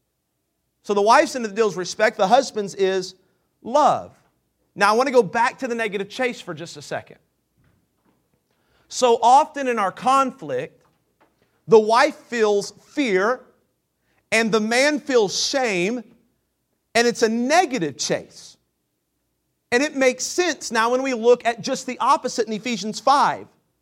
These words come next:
Because fear, write this down, fear is the opposite of feeling unconditionally loved, while shame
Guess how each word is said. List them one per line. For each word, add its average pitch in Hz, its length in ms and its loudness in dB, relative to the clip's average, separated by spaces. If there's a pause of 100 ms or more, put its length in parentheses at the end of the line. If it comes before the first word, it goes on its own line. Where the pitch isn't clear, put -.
(720)
Because 247 400 0
fear, 311 560 0
write 240 260 2
this 247 160 -6
down, 233 400 -2 (260)
fear 302 480 0
is 240 240 -4
the 240 220 -4
opposite 262 560 2
of 214 100 -4
feeling 220 260 -2
unconditionally 202 600 -2
loved, 185 600 0 (1300)
while 202 300 2
shame 262 840 0